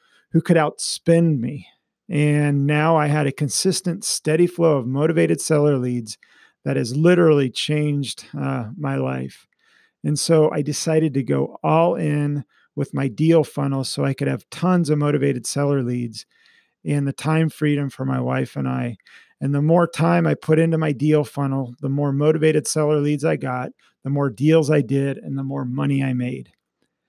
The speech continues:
And now my <laughs> challenge was how to balance all the motivated seller leads that were coming in and the deals we had under contract and the properties we were selling. And I ended up changing my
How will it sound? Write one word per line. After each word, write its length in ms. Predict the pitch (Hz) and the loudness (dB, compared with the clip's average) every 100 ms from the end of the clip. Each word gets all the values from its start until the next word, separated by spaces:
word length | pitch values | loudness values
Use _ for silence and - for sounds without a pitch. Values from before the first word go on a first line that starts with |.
| _ _ _ _ _ - | _ _ _ _ _ 2
And 140 | 156 | 6
now 420 | 175 214 285 185 170 | 8 6 4 4 2
my 180 | 165 156 | 0 0
<laughs> 20 | |
challenge 720 | - 175 190 185 170 165 135 | 0 2 4 4 2 0 0
was 160 | 160 131 | 0 2
how 160 | 170 | 2
to 80 | 165 | 2
balance 500 | 147 160 180 165 165 | 4 2 2 0 2
all 140 | 170 | 2
the 80 | 160 | 2
motivated 500 | 160 160 147 143 139 | 2 2 2 0 -2
seller 400 | - 156 202 202 | 0 2 4 4
leads 360 | 139 135 131 113 | 2 0 -2 -2
that 140 | 156 | -2
were 120 | 147 | -2
coming 460 | - 151 160 160 151 | -4 -2 2 2 2
in 340 | 151 147 147 | 2 2 0
and 180 | - 147 | 0 -2
the 60 | 143 | 0
deals 460 | 110 165 175 156 | 4 6 6 4
we 100 | 151 | 2
had 180 | 143 156 | 2 4
under 220 | 151 143 | 4 2
contract 760 | 131 143 160 175 - 143 139 - | -2 -2 0 0 -2 -2 -2 -4
and 120 | 143 | -4
the 60 | 139 | -4
properties 600 | 147 151 151 143 131 123 | -2 -2 -2 -6 -6 -2
we 100 | 139 | -2
were 200 | 127 113 | -2 -6
selling. 640 | - 135 151 147 139 - _ _ _ _ _ _ _ - | -4 0 0 0 -4 -10 _ _ _ _ _ _ _ -4
And 120 | 151 | 0
I 120 | 156 | 4
ended 280 | 170 202 208 | 4 6 6
up 180 | 180 - | 4 0
changing 920 | - - 175 190 170 160 151 147 143 - 185 | -4 2 4 4 4 2 2 0 -2 -6 -4
my 260 | 147 143 | -2 -2